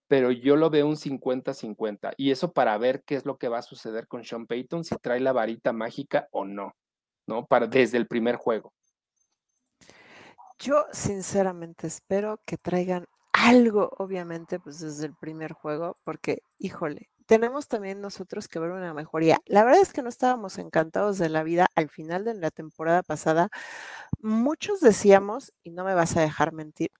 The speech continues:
Speaker 2: que tenían que sacar a McDaniels y sacaron a Derek Carr por la puerta de atrás. Pero bueno, para quienes no hayan visto la imagen, esta es la imagen de Russell Wilson.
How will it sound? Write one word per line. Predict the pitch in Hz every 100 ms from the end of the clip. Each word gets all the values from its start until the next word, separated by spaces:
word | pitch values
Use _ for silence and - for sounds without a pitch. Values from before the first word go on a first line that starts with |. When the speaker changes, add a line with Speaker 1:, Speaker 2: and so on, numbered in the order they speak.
| _ _ - -
Speaker 2:
que | 180
tenían | 196 202 214
que | 233 247
sacar | 185 - 180
a | 185
McDaniels | 165 147 160 165 196 - -
y | 151
sacaron | 147 - 156 170 170
a | - -
Derek | 165 160 -
Carr | 180 - _
por | -
la | -
puerta | - - -
de | -
atrás. | - - - - - _ _
Pero | 202
bueno, | 214 220 208
para | 233 220
quienes | 226 240 240
no | 262
hayan | 277 269
visto | 247 - 233
la | 190
imagen, | 185 190 220 - _
esta | 330 - 311
es |
la | 247
imagen | 196 190 190 180
de | 160
Russell | 165 165 160
Wilson. | 156 156 175